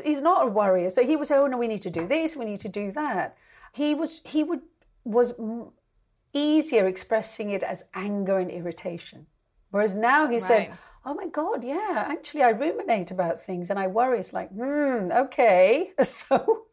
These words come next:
Speaker 2: Oh, so, like, she was more laid back about
Speaker 1: Absolute,
Speaker 2: time and
Speaker 1: abso-,
Speaker 2: booking things and stuff, and he's
Speaker 1: absolute.
Speaker 2: like,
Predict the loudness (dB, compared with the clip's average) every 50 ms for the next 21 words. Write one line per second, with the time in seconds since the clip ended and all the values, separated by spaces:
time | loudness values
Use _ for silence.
0 | _ -2 -2 -2 0 0 0 0 0 0 -2 -2 -2 -2 -2 0 0 -2 -2 -2
1 | 0 0 2 2 2 4 4 2 2 0 0 0 0 0 0 -2 -6 -6 -4 0
2 | 0 2 0 0 -2 -4 -2 2 2 4 4 4 4 2 2 -2 -4 -4 -2 -2
3 | -2 -2 -2 -2 -2 -2 -2 -4 -6 -4 -4 -4 -4 -6 -4 -2 0 2 2 2
4 | 2 0 0 0 0 0 2 2 2 0 0